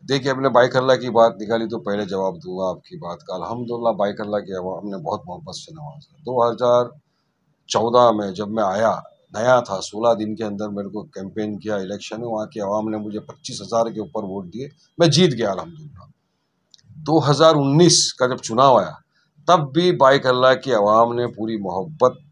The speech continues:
ईमानदारी के साथ मेरा साथ दिया और मुझे पहले से दस हज़ार के करीब वोट ज़्यादा मिले। देखिए, हमारे यहाँ नौ हज़ार, दस हज़ार वोट ज़्यादा मिलना एक बहुत बड़ी बात होती है। दस हज़ार के करीब वोट ज़्यादा मिले, मगर इत्तेफाक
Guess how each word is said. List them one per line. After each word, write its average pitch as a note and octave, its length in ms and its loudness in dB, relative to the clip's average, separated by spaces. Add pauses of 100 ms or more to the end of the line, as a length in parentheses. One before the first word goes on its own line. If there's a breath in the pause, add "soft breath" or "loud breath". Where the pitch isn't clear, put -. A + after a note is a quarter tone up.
(180)
ईमानदारी G2 540 -8
के A#2 140 -8
साथ A2+ 280 -4
मेरा A2+ 180 -2
साथ A2 340 0
दिया B2+ 200 0
और C3 140 0
मुझे B2 220 -4 (120)
पहले C3 320 4
से E3+ 200 2 (480 soft breath)
दस - 220 4
हज़ार E3 300 6
के E3 80 -4
करीब D#3+ 280 -4
वोट D#3+ 120 0
ज़्यादा D#3 240 4
मिले। A2+ 200 2 (380)
देखिए, D3 240 0
हमारे C#3+ 320 6
यहाँ D#3 100 6 (180)
नौ A#2+ 120 0 (120)
हज़ार, C#3+ 240 4
दस A#2+ 240 -2
हज़ार C3+ 200 2
वोट B2+ 160 -4
ज़्यादा A2+ 260 2
मिलना C3 280 -4
एक B2+ 100 -4
बहुत A2+ 160 -2
बड़ी A2+ 220 -4
बात A2+ 280 -2
होती - 200 -18
है। - 840 -20
दस G3 240 6
हज़ार F3+ 280 8
के G#3 100 2
करीब F#3+ 280 -2
वोट F3 140 0
ज़्यादा D3 340 6
मिले, D#3 260 6
मगर F#3+ 260 6
इत्तेफाक G3 540 4